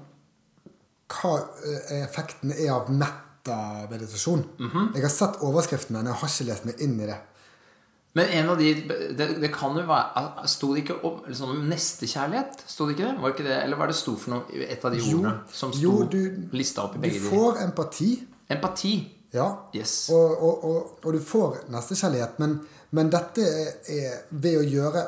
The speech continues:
Speaker 1: mindfulness-meditasjon. Det er
Speaker 2: Jeg tror,
Speaker 1: der,
Speaker 2: ja,
Speaker 1: det,
Speaker 2: men jeg tror
Speaker 1: det er
Speaker 2: metta
Speaker 1: der det
Speaker 2: er en
Speaker 1: påvirker.
Speaker 2: underkategori av
Speaker 1: Ja, ja, metta er, er jo det, og jeg vil jo anta at en sånn type meditasjon har sterkere korrelasjon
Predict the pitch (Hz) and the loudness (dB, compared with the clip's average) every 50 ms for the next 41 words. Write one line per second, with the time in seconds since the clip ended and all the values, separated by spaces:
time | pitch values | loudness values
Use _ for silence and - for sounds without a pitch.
0 | - 127 139 151 156 151 139 127 113 - - - - 120 110 110 107 107 101 - | -2 -2 0 2 4 4 4 2 0 -2 -8 -8 -6 -4 -4 -4 -4 -6 -6 -6
1 | - - - 113 113 110 110 - 113 107 - - - 110 98 - - _ _ _ | -6 -6 -6 -6 -6 -6 -6 -6 -6 -4 -4 -4 -6 -6 -10 -16 -20 _ _ _
2 | _ - 135 131 - - - 160 147 143 139 - - - - - - 139 143 151 | _ 2 2 2 4 4 6 6 6 6 4 0 -4 -8 -6 -2 0 2 2 2
3 | 294 - - - 160 285 - 139 135 165 185 214 208 175 147 160 170 139 - 185 | 0 -2 -4 -4 -2 0 0 2 4 6 6 8 8 8 8 6 4 4 2 2
4 | 165 143 123 120 113 - 113 104 - - 120 113 120 127 131 123 127 127 147 175 | 0 0 0 -2 -4 -4 -6 -6 -6 -6 -6 -4 -2 -2 -2 0 2 6 6 6
5 | 196 196 196 196 - - - - 147 135 170 196 208 196 202 - - 170 208 220 | 6 6 2 -2 -6 -10 -12 -8 -2 0 2 2 2 0 -4 -4 0 2 2 2
6 | - - - 190 - - 220 220 190 - - - - - 226 247 190 131 120 127 | 2 0 -2 -2 0 0 0 0 0 0 -4 -10 -4 0 2 4 4 4 4 4
7 | 170 185 156 135 143 170 196 190 170 220 214 190 151 143 - - - - 220 214 | 4 4 4 4 4 4 4 4 4 4 4 4 2 0 -2 -6 -6 0 2 2
8 | 170 123 98 - - - - - - 123 123 127 123 - - - - - 143 135 | 2 2 0 -4 -12 -18 -10 -6 -4 -2 -2 -2 -4 -6 -10 -16 -8 -4 -2 0
9 | 131 - - - - - 185 170 143 120 113 104 - - - - 135 127 131 131 | 0 0 0 -2 0 0 2 2 2 2 0 -2 -6 -6 -4 -2 0 -2 0 -2
10 | - 147 135 127 123 120 - - - 151 180 202 196 202 - - 135 131 135 - | -2 -2 0 0 0 0 -2 0 2 4 4 4 4 4 2 -2 -2 -2 -4 -4
11 | - - - - - 135 - - - - - 180 175 147 131 - - 123 120 117 | -6 -8 -6 -4 -4 -4 -4 -6 -12 -8 -4 -2 -2 -2 -2 -2 -4 -4 -2 -2
12 | 117 117 - - - - 165 185 208 220 220 | -4 -4 -4 -4 -4 -2 0 4 6 6 4